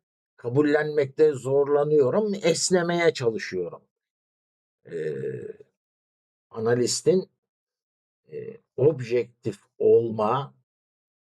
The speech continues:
özellikle kendi yatırım yaptığı hisselerde,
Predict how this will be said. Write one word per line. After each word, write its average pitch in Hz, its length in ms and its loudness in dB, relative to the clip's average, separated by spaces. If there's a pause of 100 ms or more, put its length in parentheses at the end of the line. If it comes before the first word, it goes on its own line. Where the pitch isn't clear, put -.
(340)
özellikle 120 800 0
kendi 110 520 -2
yatırım 131 680 2
yaptığı 107 580 0
hisselerde, 101 1080 0